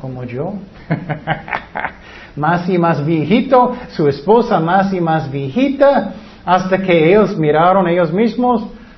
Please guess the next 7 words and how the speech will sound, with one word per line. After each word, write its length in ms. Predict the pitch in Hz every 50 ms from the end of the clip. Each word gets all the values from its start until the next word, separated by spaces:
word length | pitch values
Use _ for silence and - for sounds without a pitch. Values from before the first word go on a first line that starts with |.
| - -
"Ya 240 | 247 294 330 -
no 220 | - 240 269 277 277 277
podemos, 720 | - - - 226 269 277 285 277 277 294 294 285 269 277 - -
ya, 400 | 311 277 - - 220 214 214 202 202
ya 140 | 185 180 - - -
pasó." 540 | 220 240 - - - 202 208 214 208 214 185 - - - - -
<laughs> 1080 | 208 196 196 - 208 190 196 190 - 180 160 - - 151 151 147 - - - - -